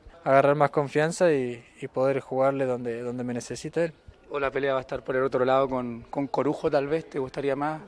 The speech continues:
Speaker 1: No,
Speaker 2: eh, ese
Speaker 1: eso,
Speaker 2: sector?
Speaker 1: eso, el, el problema lo tiene el profe. Nosotros estamos, estamos dispuestos y vamos a entrenar para, para en la posición que nos ponga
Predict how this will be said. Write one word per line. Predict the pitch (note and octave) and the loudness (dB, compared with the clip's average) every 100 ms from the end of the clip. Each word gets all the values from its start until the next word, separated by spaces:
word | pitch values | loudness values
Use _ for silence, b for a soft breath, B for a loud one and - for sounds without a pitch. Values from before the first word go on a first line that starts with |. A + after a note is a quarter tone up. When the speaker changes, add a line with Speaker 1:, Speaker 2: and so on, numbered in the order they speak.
| G3+ | -14
Speaker 1:
No, | A3+ D4 | -6 -2
Speaker 2:
eh, | C#4+ C#4 | 0 0
ese | D#4 - | -2 -4
Speaker 1:
eso, | |
Speaker 2:
sector? | - G3 A#3 | -4 0 0
Speaker 1:
eso, | - A#3+ A3 G3+ G3+ | 2 4 6 8 8
el, | F3+ E3+ | 8 6
el | E3 | 4
problema | E3+ E3+ F#3+ G#3+ | 4 4 6 6
lo | F3 | 4
tiene | E3+ D#3+ | 2 -2
el | C#3+ | 2
profe. | F3 D3 C3+ | 4 4 2
Nosotros | C3+ - D3+ D3+ | -6 -2 -2 -2
estamos, | - C#3+ C#3 B2+ | 0 0 0 -4
estamos | - D#3 D#3 D3+ | -2 0 2 0
dispuestos | C3 E3 F3+ - | 2 4 4 4
y | D3 | 2
vamos | D3 | 2
a | |
entrenar | C#3 C3+ D3 | 0 -2 -2
para, | D#3+ C3+ A#2+ A2+ - _ | 0 0 -2 -6 -18 _
para | - C3 | -6 -4
en | B2+ | -2
la | |
posición | - B2+ C3+ D#3+ | -4 -6 -6 -4
que | D3 | -4
nos | C3+ | -4
ponga | D3+ D#3+ D#3+ | -4 -2 0